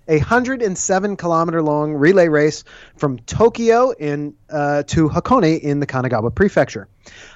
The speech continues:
Uh, and then that's on January second, and then back the next day.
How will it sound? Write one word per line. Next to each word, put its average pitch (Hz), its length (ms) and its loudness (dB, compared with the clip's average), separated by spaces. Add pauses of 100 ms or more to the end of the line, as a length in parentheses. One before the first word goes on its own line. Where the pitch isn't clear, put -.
(140)
Uh, 147 360 2
and 156 180 -2
then 156 300 -2 (120)
that's 151 220 -2
on 135 140 -2
January 135 340 -2
second, 208 460 -2
and 127 300 -6
then 120 220 -6
back 180 420 -2
the 139 100 -4
next 139 300 -8
day. 110 360 -6